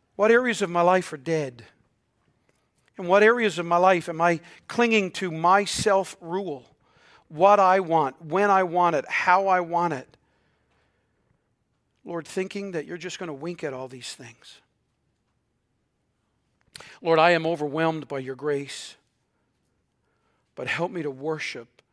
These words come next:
under the glorious, glorious majesty of your mercy. Help us as a church to realize how much you have forgiven us,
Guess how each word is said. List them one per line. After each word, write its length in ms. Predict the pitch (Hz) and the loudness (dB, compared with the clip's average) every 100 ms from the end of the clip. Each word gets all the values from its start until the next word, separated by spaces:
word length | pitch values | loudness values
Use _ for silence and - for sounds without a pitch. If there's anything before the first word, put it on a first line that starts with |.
| _ _ _ _ _ | _ _ _ _ _
under 240 | 160 156 143 | -10 -8 -8
the 180 | 139 131 _ _ _ _ _ | -10 -14 _ _ _ _ _
glorious, 800 | 165 156 175 165 139 120 117 - _ | -12 -4 -2 -4 -6 -14 -14 -18 _
glorious 580 | 170 156 151 135 131 - | -12 -10 -8 -8 -10 -12
majesty 600 | 143 143 139 135 - 131 | -12 -12 -12 -16 -16 -16
of 120 | 123 | -16
your 120 | 123 | -20
mercy. 500 | 123 135 - 127 123 _ _ _ _ _ _ _ _ _ _ _ _ _ _ _ _ _ _ _ _ | -18 -18 -16 -18 -20 _ _ _ _ _ _ _ _ _ _ _ _ _ _ _ _ _ _ _ _
Help 420 | - 185 175 - | -4 -2 -2 -6
us 240 | 175 165 - | -6 -6 -6
as 180 | 160 135 | -12 -12
a 60 | |
church 420 | 135 - 165 139 | -12 -10 -10 -10
to 100 | - | -14
realize 600 | 147 156 165 156 143 143 | -12 -8 -6 -4 -4 -6
how 120 | - 160 | -8 -10
much 340 | 160 160 - | -8 -10 -10
you 140 | 170 | -12
have 180 | 143 151 | -10 -10
forgiven 500 | - 143 139 156 143 - | -10 -14 -12 -12 -12 -16
us, 380 | 95 - - | -20 -20 -20